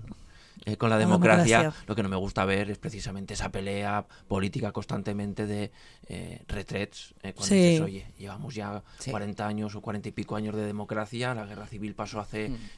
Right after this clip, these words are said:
Speaker 1: eh, noventa años, eh, la dictadura la hemos dejado atrás»,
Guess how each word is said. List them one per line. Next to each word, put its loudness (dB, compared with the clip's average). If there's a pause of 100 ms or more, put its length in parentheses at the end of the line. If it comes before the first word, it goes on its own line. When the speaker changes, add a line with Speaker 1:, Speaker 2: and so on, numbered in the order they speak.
Speaker 1:
eh, -6
noventa -2
años, -2 (500)
eh, -12
la -6
dictadura -4
la 0
hemos -4
dejado -4
atrás», -8